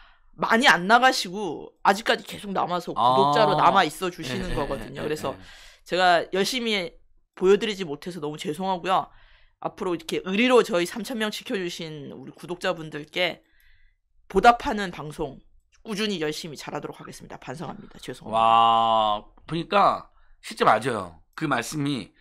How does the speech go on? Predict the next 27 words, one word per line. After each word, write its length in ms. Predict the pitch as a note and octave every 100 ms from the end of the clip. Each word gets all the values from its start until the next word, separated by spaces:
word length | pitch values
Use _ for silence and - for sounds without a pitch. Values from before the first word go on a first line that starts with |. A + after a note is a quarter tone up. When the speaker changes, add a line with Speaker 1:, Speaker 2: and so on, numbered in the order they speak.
| _ _
Speaker 2:
저번에 300 | - E3+ F3+
임세훈 380 | D#3+ D#3+ F#3 F#3
소장님하고 520 | F3 F3 E3 D#3 D3
저희 220 | C#3 C#3 C#3
이 140 | D#3
주 100 | D#3+
전에 160 | D#3+ D3
한 100 | E3
거 60 |
있잖아요. 500 | B2 A#2+ A2 C3+ G#3 _ _ _ -
댓글만 400 | E3+ - F#3+ C3+
열일곱 260 | B2+ D3
개 60 | -
달렸는데 440 | B2+ A2+ A#2+ B2+
다 180 | - C3+
부산 280 | - F3 G3+
시민들이 680 | - G3 D#3+ G#2+ G2 G#2 G2
주로 200 | G2 G2+
많이, 420 | F#2+ F#2+ F2+ F2+ _ -
Speaker 1:
음. 180 | - _
Speaker 2:
강 160 | C3 D#3
변호사 260 | D#3+ E3
팬들이 380 | - C#4 C4+ G#3+
들어와서 260 | C3 A#2+ -
다, 240 | A2 G#2 _
답을 220 | - G2+
했네요. 520 | A#2+ G#2+ F#2 F#2 F#2+